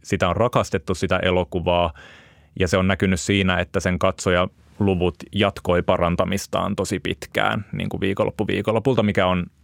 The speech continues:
niinku aika poikkeuksellista. Ja tota, ja sit varmaan siinäkin se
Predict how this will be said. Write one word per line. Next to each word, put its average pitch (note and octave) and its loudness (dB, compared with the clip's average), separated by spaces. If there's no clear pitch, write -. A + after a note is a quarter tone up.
niinku E2+ 0
aika F2 2
poikkeuksellista. G2+ 0
Ja G2+ 2
tota, F#2+ 2
ja A#2+ 2
sit A2+ -2
varmaan A#2 2
siinäkin G2+ 0
se F#2 2